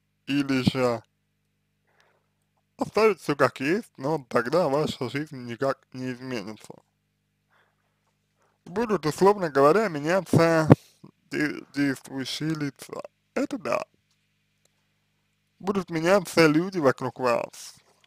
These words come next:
Будут, условно говоря, меняться какие-то дека-, декорации. Но суть будет оставаться той же. Проблема будет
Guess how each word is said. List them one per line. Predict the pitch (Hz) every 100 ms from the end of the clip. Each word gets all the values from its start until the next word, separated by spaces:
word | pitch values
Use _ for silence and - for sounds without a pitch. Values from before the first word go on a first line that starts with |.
| _ _ _ _ _ _ _ _ _ _ _
Будут, | 170 208 220
условно | 151 170 202 185
говоря, | 143 143 170 214
меняться | 160 170 208 - 170 160
какие-то | 151 - 185 -
дека-, | 147 147 - 104 -
декорации. | 175 - 196 185 127 113 - - - _ _ _ _ _ _ _ _ _ _ _ _ _ _ _ _ _ _ _
Но | - 165 220 269 214 - - 135
суть | 190 196 - _ 370 349
будет | 139 165 190 - -
оставаться | 123 - 127 120 117 - 123 - _ _ _ _ _ _
той | 147 131 113
же. | 98 - _ _ _ _ _ _ _ _ _ _ _ _ _ _ _ _ _ _ _ _
Проблема | 139 139 165 151
будет | 127 139 143